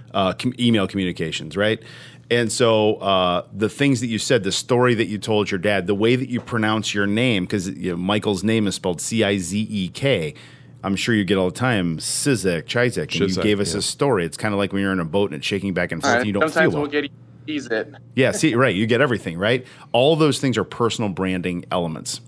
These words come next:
Speaker 1: all right? And so really important,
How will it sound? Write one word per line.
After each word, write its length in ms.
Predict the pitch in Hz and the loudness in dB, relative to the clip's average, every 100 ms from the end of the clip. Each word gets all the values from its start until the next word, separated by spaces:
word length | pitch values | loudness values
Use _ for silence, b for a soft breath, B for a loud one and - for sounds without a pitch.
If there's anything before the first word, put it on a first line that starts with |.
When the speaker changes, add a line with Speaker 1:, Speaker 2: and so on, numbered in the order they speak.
| - | -8
Speaker 1:
all 80 | 95 | 0
right? 220 | 104 110 85 | 2 2 -2
And 160 | 101 | -6
so 380 | - 110 101 92 B B | -2 0 2 0 B B
really 380 | 107 131 139 127 | 0 4 6 4
important, 640 | 110 - 127 90 87 - | 2 2 0 0 -4 -8